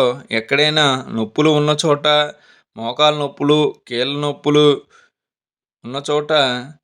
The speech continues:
కొట్టుగా రాత్రివేళ కట్టి ఉదయం నుంచి త్వరగా ఉంచి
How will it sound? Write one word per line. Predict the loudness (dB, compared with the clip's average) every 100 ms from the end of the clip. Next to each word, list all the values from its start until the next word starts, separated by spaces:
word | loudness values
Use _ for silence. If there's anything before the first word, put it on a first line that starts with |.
| _ _ _ _ -6
కొట్టుగా | -4 -2 2 2 2 -2
రాత్రివేళ | -4 -4 -2 -2 2 2 4 4 4 -2 -4
కట్టి | -2 -2 0 2 2 0 -6
ఉదయం | -8 -4 -2 -2
నుంచి | -4 -8 -6 -4 -2 -4 -8 -18 _ _ -10
త్వరగా | -6 0 2 2 -4 _ _ _ _ _ _ _ _ _ _
ఉంచి | -6 -4 -2 2